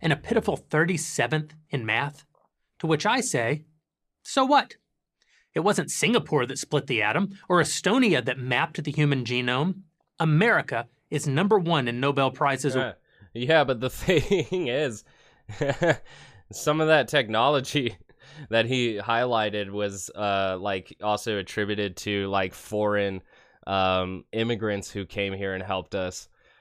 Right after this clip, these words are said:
Speaker 2: uh, figure that out, and then also a bit of, like, exchange of information across the globe. So it's like, in, America didn't solve those problems by themselves. Globalization helped a lot, so that's funny.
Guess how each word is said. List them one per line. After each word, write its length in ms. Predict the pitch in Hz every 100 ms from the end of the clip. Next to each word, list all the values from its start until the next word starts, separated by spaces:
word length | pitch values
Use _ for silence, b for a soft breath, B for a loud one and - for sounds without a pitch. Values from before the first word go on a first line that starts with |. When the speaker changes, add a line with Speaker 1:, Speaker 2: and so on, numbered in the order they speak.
| b -
Speaker 2:
uh, 220 | 92 90
figure 380 | - 98 92 92
that 140 | 92
out, 320 | 92 92 92
and 120 | 95
then 120 | 95 92
also 400 | 92 98 104 95
a 60 |
bit 180 | 87 101
of, 140 | 92
like, 240 | 92 92 87
exchange 520 | 101 - - 101 98
of 100 | 92
information 640 | 98 87 92 95 98 98
across 400 | 95 - 98 92
the 100 | -
globe. 480 | 95 95 98 98 92 b b b
So 220 | - 110
it's 160 | 104 -
like, 220 | 113 104
in, 280 | 117 127 117
America 540 | 123 113 123 120 117
didn't 340 | 107 110 107 -
solve 380 | - 104 107
those 240 | 104 104 -
problems 560 | - 104 107 101 98
by 200 | 92 101
themselves. 760 | 95 95 95 - 104 98 98 104
Globalization 880 | 104 107 104 98 92 98 101 101 92
helped 280 | 95 92 92
a 60 |
lot, 440 | 92 92 92 87 - b b b
so 140 | -
that's 200 | 101 98
funny. 420 | - 95 90 90